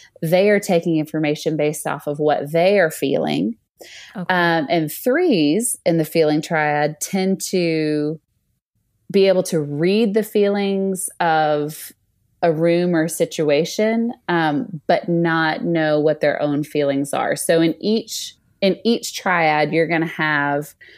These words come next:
Speaker 1: one number that is kind of processing things externally,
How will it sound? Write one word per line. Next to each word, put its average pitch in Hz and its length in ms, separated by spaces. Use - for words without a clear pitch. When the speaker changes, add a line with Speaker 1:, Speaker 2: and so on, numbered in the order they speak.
Speaker 1:
one 180 340
number 170 540
that 151 180
is 143 400
kind 170 180
of - 120
processing 165 640
things 151 440
externally, 185 960